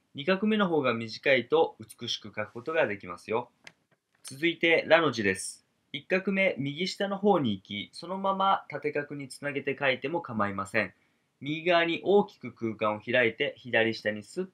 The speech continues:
と抜けていきましょう。続いて、小さな「つ」。「つ」の形は横長に書くととても綺麗に書けます。小さくても字のバランスを意識して書きましょうね。そして、「し」の字です。この字はまっすぐ縦に落としても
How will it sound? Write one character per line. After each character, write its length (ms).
と 240
抜 120
け 100
て 120
い 60
き 80
ま 100
し 100
ょ 300
う。 800
続 160
い 100
て、 280
小 220
さ 160
な 180
「つ」。 240
「つ」 140
の 120
形 380
は 120
横 280
長 220
に 140
書 140
く 60
と 160
と 120
て 100
も 140
綺 140
麗 140
に 120
書 100
け 100
ま 160
す。 200
小 200
さ 160
く 100
て 120
も 280
字 120
の 120
バ 140
ラ 120
ン 60
ス 100
を 80
意 80
識 220
し 100
て 240
書 80
き 100
ま 120
し 100
ょ 100
う 40
ね。 260
そ 160
し 100
て、 240
「し」 160
の 100
字 100
で 100
す。 400
こ 100
の 120
字 100
は 140
ま 120
っ 60
す 160
ぐ 120
縦 240
に 100
落 100
と 100
し 80
て 80
も 240